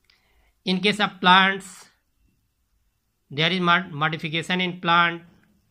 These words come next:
like on the leaves there is thick cuticle and sunken stomata, and in some times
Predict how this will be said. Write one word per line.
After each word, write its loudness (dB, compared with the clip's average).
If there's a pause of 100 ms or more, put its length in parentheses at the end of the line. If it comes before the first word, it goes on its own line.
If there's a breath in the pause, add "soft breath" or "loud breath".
(340)
like 0 (680)
on 0
the 0
leaves 0
there -2
is 0 (140)
thick -4
cuticle -4 (1000)
and 2
sunken 0
stomata, -2 (800)
and 0
in -2
some -2
times 0